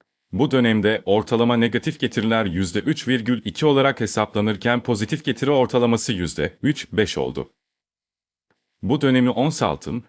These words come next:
yüzde elli beş virgül altı oranında kayıpla kapattı denilen açıklamada, özellikle yılın bu döneminde Asya'da,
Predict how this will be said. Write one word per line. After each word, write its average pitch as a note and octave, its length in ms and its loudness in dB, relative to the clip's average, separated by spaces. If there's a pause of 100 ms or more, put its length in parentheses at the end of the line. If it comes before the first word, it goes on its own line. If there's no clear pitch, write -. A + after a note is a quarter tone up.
yüzde G#2 400 2
elli B2+ 200 2
beş D3 240 0
virgül B2 280 0
altı F#2 320 0
oranında C3 440 2
kayıpla A#2 380 0
kapattı G#2+ 480 -2
denilen A2 320 2
açıklamada, D2 720 -4 (140)
özellikle G#2+ 560 -2
yılın G#2+ 380 0
bu D3 100 0
döneminde A#2+ 460 2
Asya'da, D2+ 580 -2